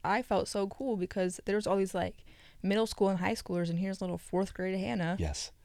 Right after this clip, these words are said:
Speaker 2: Yes.
Speaker 1: Mm-hmm.
Speaker 2: So again, that was super, super, super fun. Well, you basically had, oh, the, w-, talk about the
Speaker 1: Yeah.
Speaker 2: lost and found.
Speaker 1: <laughs>
Speaker 2: That was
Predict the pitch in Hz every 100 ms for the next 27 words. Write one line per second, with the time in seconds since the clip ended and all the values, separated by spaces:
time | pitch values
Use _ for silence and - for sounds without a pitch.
0 | - - 90 - 202 220 294 - - -
1 | 113 127 117 87 92 - 110 107 - 101
2 | - - 98 - 80 - - - - 123
3 | 117 110 107 123 127 139 123 101 95 92
4 | 92 - - - - 127 101 - - -
5 | - - 110 - - - 110 104 104 -
6 | - - - - - - 165 - - 214
7 | 214 165 135 117 113 113 - - 117 -
8 | 104 98 82 80 233 - 156